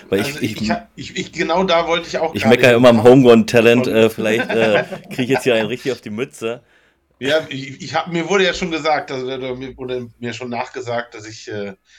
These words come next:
Speaker 2: zu viele Fragezeichen bei den Leipzig Kings habe. Aber, äh, mal so allgemein gefragt, äh, wie weit seid ihr denn mit eurem Kader so prozentual? Habt ihr schon,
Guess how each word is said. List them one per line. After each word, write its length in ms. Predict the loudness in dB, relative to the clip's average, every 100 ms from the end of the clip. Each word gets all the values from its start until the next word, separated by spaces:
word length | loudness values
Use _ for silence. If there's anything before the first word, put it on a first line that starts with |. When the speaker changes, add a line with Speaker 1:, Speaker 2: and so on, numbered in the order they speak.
| _ -16
Speaker 2:
zu 140 | -14
viele 280 | -12 -8 -8
Fragezeichen 800 | -8 -8 -8 -10 -10 -10 -10 -10
bei 160 | -8
den 340 | -8 -12 -14 -12
Leipzig 400 | -12 -14 -18 -20
Kings 340 | -18 -16 -12
habe. 340 | -10 -8 -10 -14 _ -20 _ _
Aber, 460 | -10 -4 -4 -4 -6
äh, 280 | -8 -8 -10
mal 360 | -14 -6 -6
so 100 | -4
allgemein 540 | -6 -6 -8 -8 -8 -8
gefragt, 600 | -12 -10 -8 -8 -10 -18
äh, 240 | -18 -18 -20
wie 180 | -20 -10
weit 220 | -6 -6
seid 200 | -6 -10
ihr 80 | -10
denn 120 | -10
mit 120 | -10 -10
eurem 300 | -10 -10 -12
Kader 400 | -10 -6 -4 -6
so 160 | -8
prozentual? 880 | -14 -16 -16 -14 -16 -12 -10 -10 -12 _ _ _ _ -14
Habt 200 | -12 -10
ihr 100 | -10
schon, 540 | -8 -10 -10 -14 -20